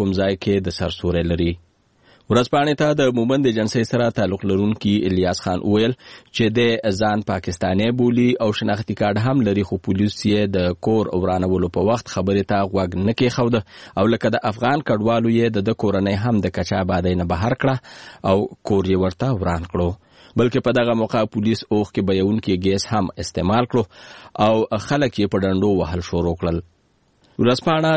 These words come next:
د الیاس خان د خولې لیکي چې په دې کچه آبادۍ کې میشت ځینې خلکو په خوا او شا کې د کورونو په کرایه نیولو هڅه وکړه، خو په جوماتونو کې اعلانونه شوي وو چې څوک دې خلکو ته په کرایه کور ورنه کړي. نوموړی زیاتوي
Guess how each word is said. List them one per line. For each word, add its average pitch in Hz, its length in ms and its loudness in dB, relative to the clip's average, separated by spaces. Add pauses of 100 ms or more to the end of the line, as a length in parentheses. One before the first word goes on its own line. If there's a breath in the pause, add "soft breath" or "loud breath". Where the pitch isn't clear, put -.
د 120 180 0
الیاس 117 320 0
خان 143 220 0
د 107 100 0
خولې 98 240 0
لیکي 117 240 2 (160)
چې 101 240 0
په 95 160 2
دې 104 220 0
کچه 101 260 -2
آبادۍ 95 400 2
کې 95 160 0
میشت 127 320 0
ځینې 117 400 2
خلکو 107 400 0
په 92 100 0
خوا 127 200 0
او 123 100 0
شا 113 100 0 (140)
کې 113 220 2
د 92 200 2
کورونو 107 400 0 (200)
په 95 140 0 (100)
کرایه 98 280 0 (120)
نیولو 87 340 -2
هڅه 123 240 0
وکړه، 123 240 0 (440 loud breath)
خو 151 180 2
په 110 100 2
جوماتونو 120 480 2
کې 110 180 -2
اعلانونه 107 480 2
شوي 131 220 2
وو 147 220 2
چې 107 80 -2 (100)
څوک 113 280 0
دې 113 100 2 (120)
خلکو 110 340 -2
ته 110 280 0
په 110 200 0
کرایه 95 320 0 (140)
کور 92 220 0
ورنه 90 260 0
کړي. 85 180 0 (560 loud breath)
نوموړی 131 480 4
زیاتوي 127 400 2